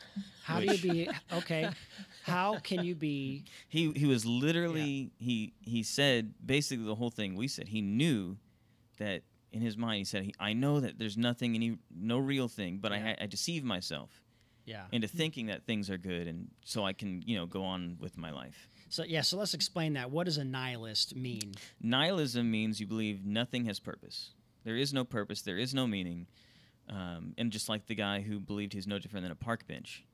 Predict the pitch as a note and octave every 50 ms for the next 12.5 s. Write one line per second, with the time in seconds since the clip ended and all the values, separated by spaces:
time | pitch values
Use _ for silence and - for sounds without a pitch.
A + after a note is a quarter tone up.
0 | - - B2+ G#2 - C3 B2+ A#2 - - G2 F#2 F#2 G2+ A#2 A#2+ A#2+ A2+ A2 G#2+
1 | A2 - _ _ _ _ _ _ _ _ _ - - - A2 G2+ G#2+ A2+ A#2+ B2
2 | - C#3 B2 A#2 A#2 A2 A2+ A2 F2 E2+ F#2 - G#2+ G2+ G2 G#2 A#2+ C3 - A2
3 | G#2+ G#2 G#2 G2 G2 G2+ G#2 - - - F#2 G#2 A2 A2+ G#2+ G#2 G2+ F#2+ F2+ F2+
4 | F2+ - - F#2 F2 E2 - - G2+ F#2+ F2 - - C#2 C2+ - - - - -
5 | _ - - - - - - - - - _ _ _ - - G#2 G2 G2+ F#2+ F2+
6 | F#2+ F#2 F2+ F#2 F2+ - - G2+ F2 F2+ F2+ F2+ - _ _ _ _ _ _ _
7 | - - G2+ - - F#2 G2 G#2+ G2+ F#2 F2 F#2 - G2+ F#2 F#2 - - F2+ E2+
8 | - F2 F2 F#2 F#2 F2 F2 E2+ E2+ F2 F#2 F#2 - _ _ _ _ _ - A#2+
9 | A#2 A2 A2 _ _ - G#2+ G#2 - G2+ F#2+ F2+ E2+ F2 - - G#2 F2 E2+ F2+
10 | G#2 B2 A2+ F2+ F2 F#2+ - - - - - - - - - - - G#2+ G#2 G2+
11 | F#2 F2+ F2 E2 F2 F2+ - - - - - - C#3+ B2+ - - - C3 G#2 -
12 | - - B2+ A2+ C3+ C3 A#2+ G#2+ F#2+